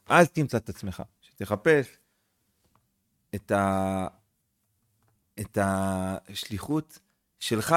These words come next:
בתוך השליחות של הכלל. איך אני יכול לתרום לגאולה? איך אני יכול לקדם את, את האומה? בסדר? בית המקדש, כל הנפשות שלנו,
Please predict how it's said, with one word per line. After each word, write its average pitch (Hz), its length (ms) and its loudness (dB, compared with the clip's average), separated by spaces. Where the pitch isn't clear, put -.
בתוך 135 320 -2
השליחות 123 380 -6
של 113 120 -2
הכלל. 101 360 0
איך 101 120 -6
אני 117 120 -2
יכול 113 180 -4
לתרום 107 300 -4
לגאולה? 95 520 -2
איך - 160 -14
אני 107 100 -8
יכול 110 180 -6
לקדם 104 420 -6
את, 98 180 -6
את - 60 -2
האומה? 113 420 4
בסדר? 131 300 2
בית - 160 2
המקדש, 143 640 4
כל 135 180 -2
הנפשות 135 540 -2
שלנו, 147 520 2